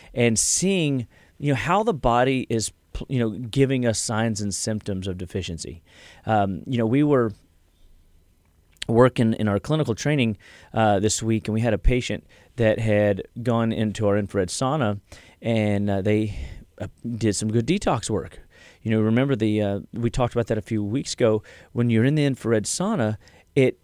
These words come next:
causes the body to upregulate cellularly through a-, increase in A T P production, or adenosine triphosphate, or, uh, basically cellular energy money. And so the more cellular energy money you have, the more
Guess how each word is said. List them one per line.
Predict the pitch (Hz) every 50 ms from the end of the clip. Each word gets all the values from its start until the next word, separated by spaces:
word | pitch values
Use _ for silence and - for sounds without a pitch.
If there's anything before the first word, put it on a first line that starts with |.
| _ _ -
causes | - - 127 117 113 113 123 120
the | 117 113
body | 98 110 104 104 107 110 107
to | 101 - - - 107 101 101 101 104 104 - _ _ _ _ _ _ _ _ _ -
upregulate | 127 123 - - 110 117 127 143 127 131 113 107 107 110 -
cellularly | - - - - 107 104 104 101 104 104 104 104 104 107 101
through | - - 110 104 104 98 - - - - - _ _ _ -
a-, | 135 - - 156 147
increase | 156 156 - - 139 123 117 -
in | - 110 110 -
A | - 107 110 110
T | - - 110 95
P | - - 185
production, | 208 - 107 101 98 - - - 107
or | 101 101 - -
adenosine | 107 107 101 117 110 107 - - 98
triphosphate, | 92 - 98 92 - 135 160 165 151 - - 139 131 - _ _ -
or, | - 107 107 104 101 - - - _ _ _ _
uh, | - - 123 120 120
basically | - - 113 120 110 107 - - 98 - 107 101
cellular | - - - - 110 101 104 101 104 101 101 98 -
energy | - 98 90 92 92 90 98 98
money. | 107 123 139 143 127 104 82 76 - _ - - - - - - _ -
And | 120 123 113 107
so | - 123 117 113 117 -
the | 120 113
more | 120 131 147 151
cellular | 131 - - - 151 139 131 135 127 113 110
energy | 127 160 214 226 151 120
money | 107 104 101 98 101 101
you | 98 92
have, | 82 90 90 92 98 117 131 127
the | 117
more | 104 104 107 107 104 104 104